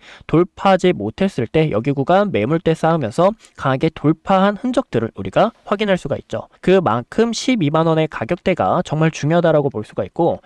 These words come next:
제가 이제 내일 캔들의 움직임을 확인하고 여러분들에게 이 타점 자체를 안내해 드릴 거예요. 우리가 이 타점을 받고 유한양행 함께 저가에서 매수를 하고 다시 한 번 더 세력들이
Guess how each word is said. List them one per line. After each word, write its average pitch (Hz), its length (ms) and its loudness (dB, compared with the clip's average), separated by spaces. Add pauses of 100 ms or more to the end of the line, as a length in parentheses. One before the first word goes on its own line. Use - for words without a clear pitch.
(240)
제가 180 240 4
이제 160 180 4
내일 131 280 2
캔들의 208 540 2
움직임을 147 540 0
확인하고 180 720 2
여러분들에게 139 720 0
이 - 140 -8
타점 - 360 -4
자체를 190 500 0
안내해 117 280 -6
드릴 151 220 -2
거예요. 101 400 -10 (120)
우리가 180 220 4
이 143 120 2
타점을 240 440 0
받고 123 600 0
유한양행 156 520 0
함께 170 520 -2
저가에서 208 920 2
매수를 139 500 0
하고 120 340 0 (220)
다시 127 240 -2
한 160 80 -2
번 147 160 0
더 202 160 4
세력들이 - 640 -2